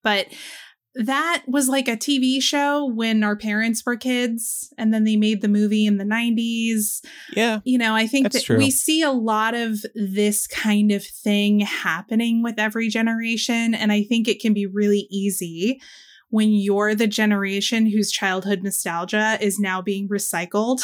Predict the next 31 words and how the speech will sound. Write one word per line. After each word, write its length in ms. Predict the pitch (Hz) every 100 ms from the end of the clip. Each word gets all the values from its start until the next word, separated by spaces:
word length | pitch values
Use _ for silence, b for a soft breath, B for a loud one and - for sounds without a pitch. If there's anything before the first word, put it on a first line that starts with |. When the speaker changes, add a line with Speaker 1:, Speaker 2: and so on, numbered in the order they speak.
| 208
Speaker 1:
<laughs> 40 | 208 - _ B B B -
Um, 360 | 214 202 202 202
I 80 | 226
think 160 | 247
it 140 | 262 247
can 100 | 254
be 140 | 247
really 240 | 214 214 220
easy 340 | 214 220 240
to 100 | 226
feel 220 | 208 214
like, 220 | 202 202 208
"Oh 140 | 240
my 160 | 226 202
God, 200 | 214 214
this 160 | 196
is 140 | 202 -
happening 380 | 208 208 202
so 240 | 196 - 214
much 340 | 208 233 -
now. 220 | 196 180
It 100 | 165
never 300 | 208 208 208
used 260 | 208 190 -
to 80 | 190
happen 480 | - 220 202 233 196
before." 440 | 190 - 190 185
But 180 | 180 196
I 80 | 220
think 260 | 233 349
it's 180 | 262 254